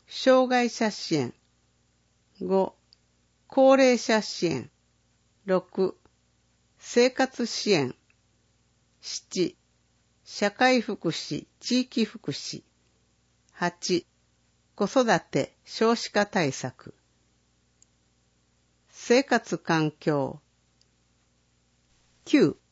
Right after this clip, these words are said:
危機管理。十、消防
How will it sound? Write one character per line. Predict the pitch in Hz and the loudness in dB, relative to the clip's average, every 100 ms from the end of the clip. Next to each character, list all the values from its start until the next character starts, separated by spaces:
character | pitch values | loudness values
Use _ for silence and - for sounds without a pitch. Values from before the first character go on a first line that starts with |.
| _ _ _ _ _ _ - | _ _ _ _ _ _ -8
危 | 247 | -6
機 | - 262 | -2 -4
管 | - 233 165 135 | 0 2 2 0
理。 | 127 - _ _ _ _ _ _ _ - | -4 -8 _ _ _ _ _ _ _ -16
十、 | 175 180 196 - _ _ _ _ _ _ _ | -2 0 0 -2 _ _ _ _ _ _ _
消 | - - 262 254 254 | -16 0 4 6 4
防 | 240 233 220 | 2 0 -2